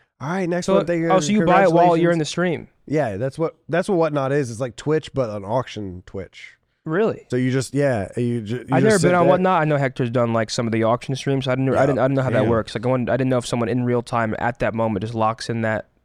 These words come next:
Speaker 2: that shirt or whatever it may be. So.
Speaker 1: Yeah, it's literally like just going to a, like a, like an auction, auctioneer place. I'm actually going to, um,
Speaker 2: I'd be embarrassed to do one.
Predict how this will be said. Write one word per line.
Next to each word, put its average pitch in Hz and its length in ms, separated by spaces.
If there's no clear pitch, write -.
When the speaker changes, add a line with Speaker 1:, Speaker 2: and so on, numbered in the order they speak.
Speaker 2:
that 117 160
shirt 117 280
or 110 120
whatever 113 260
it 107 40
may 113 160
be. 110 180
So. 113 140
Speaker 1:
Yeah, 107 100
it's - 160
literally 123 400
like 117 180
just 101 180
going 104 260
to 104 220
a, 90 260
like 104 140
a, 87 300
like 92 160
an 82 100
auction, 90 520
auctioneer 98 460
place. 90 500
I'm 131 80
actually 165 220
going 131 340
to, 123 300
um, 104 420
Speaker 2:
I'd 165 60
be 170 100
embarrassed 110 380
to 110 80
do 107 120
one. 104 260